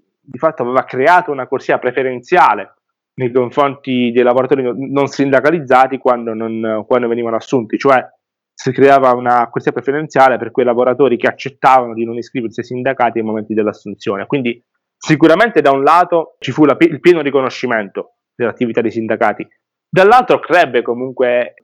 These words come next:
si mantennero le tensioni, la paura, la diffidenza da parte della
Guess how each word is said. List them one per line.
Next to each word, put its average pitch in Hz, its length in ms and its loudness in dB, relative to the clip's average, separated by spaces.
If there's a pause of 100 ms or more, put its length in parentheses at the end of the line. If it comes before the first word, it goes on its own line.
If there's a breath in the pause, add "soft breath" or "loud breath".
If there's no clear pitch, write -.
(100)
si 135 160 -2
mantennero 156 480 2
le 139 100 2
tensioni, 135 600 0
la 120 120 2
paura, 139 340 2
la 123 60 -2
diffidenza 123 680 0
da 113 120 0
parte 127 280 -4
della 110 800 4